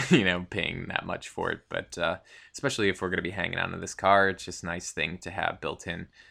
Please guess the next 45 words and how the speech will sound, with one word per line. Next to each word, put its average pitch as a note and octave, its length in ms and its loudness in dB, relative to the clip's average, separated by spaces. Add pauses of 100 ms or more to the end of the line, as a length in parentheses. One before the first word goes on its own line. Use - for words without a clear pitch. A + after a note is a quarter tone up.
(260)
Um, A#1+ 260 -4 (260)
for G#2+ 160 -4
me, A2+ 240 4
like G2+ 200 4
I F#2+ 40 4
said, F#2 240 2
the F#2 60 -4
biggest F2+ 360 0
thing F2 200 -2
is E2+ 180 -8
that D#2 160 2
when E2 100 -6
you D2 80 -6
turn A2+ 200 0
the A2+ 60 0
car G#2+ 280 8
on, G#2 340 4
the F#2 80 -8
Bluetooth F#2 460 -4
thing F2 180 -4
comes F2 240 -6
on E2+ 220 2
and E2+ 200 -6
pairs F2 300 -4
automatically. - 720 -8
You E2 140 -8
know, E2+ 100 -6
you F2+ 100 -6
don't F#2+ 140 -6
have - 200 -10
to, E2+ 360 -6 (600)
uh, - 260 -4 (640)
press - 300 0
and F2+ 100 -6
hold F2 220 -4
a F2 40 -4
button E2 300 -2
like E2 160 -6
we F2 120 -4
were E2+ 100 -4
doing E2+ 280 -6
with E2+ 140 -10
our D#2+ 120 -4
Bluetooth E2+ 420 -10
receivers, - 760 -8